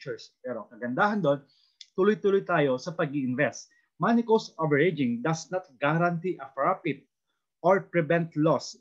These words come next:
in a declining market. It is important to consider your ability to continue regular purchases through different economic conditions. So tuloy-tuloy lang tayo kahit bumagsak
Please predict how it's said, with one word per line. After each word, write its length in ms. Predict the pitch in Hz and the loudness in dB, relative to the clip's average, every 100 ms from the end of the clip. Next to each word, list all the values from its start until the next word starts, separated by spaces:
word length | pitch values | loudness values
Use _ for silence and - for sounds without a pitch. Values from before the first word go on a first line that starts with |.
| 135 | -4
in 160 | 147 | -2
a 80 | 127 | -2
declining 640 | 127 _ - 139 143 147 131 | -4 _ -4 0 0 -2 -2
market. 480 | 120 - 127 - _ - | -6 -4 -8 -8 _ -12
It 160 | 160 185 | -8 -6
is 80 | |
important 760 | 170 147 156 147 147 151 208 - | -4 -4 0 0 2 -2 -2 -6
to 80 | 160 | -8
consider 720 | 127 127 123 - 190 196 208 208 | -4 -4 -4 -4 -2 2 4 4
your 220 | 151 135 | 2 0
ability 880 | 131 117 196 208 - 147 139 - _ _ _ | -8 -2 0 0 0 -2 -2 -6 _ _ _
to 140 | 156 - | -10 -2
continue 800 | 165 170 165 - 185 180 202 180 151 | 4 4 4 0 0 2 0 0 2
regular 880 | 170 190 170 175 180 190 165 123 - | 4 4 4 4 4 4 2 0 -2
purchases 880 | 156 160 160 151 - 143 127 - - | -2 -2 -2 -8 -4 -4 -4 -10 -6
through 240 | 185 170 | -4 -2
different 560 | 180 170 175 170 165 - 127 | -4 -6 -4 -2 -2 -8 -20
economic 560 | - 147 143 139 143 | -10 -4 -4 -4 -6
conditions. 760 | 143 127 110 - 120 107 - _ _ _ | -4 -4 -6 -10 -16 -16 -20 _ _ _
So 160 | 196 196 | -10 0
tuloy-tuloy 560 | 226 226 226 220 220 208 | 2 2 2 2 2 0
lang 160 | 196 175 | -4 -4
tayo 320 | 180 160 - | -2 -2 -4
kahit 160 | 131 | -8
bumagsak 560 | 135 127 139 - 156 | -6 -6 -6 -4 -6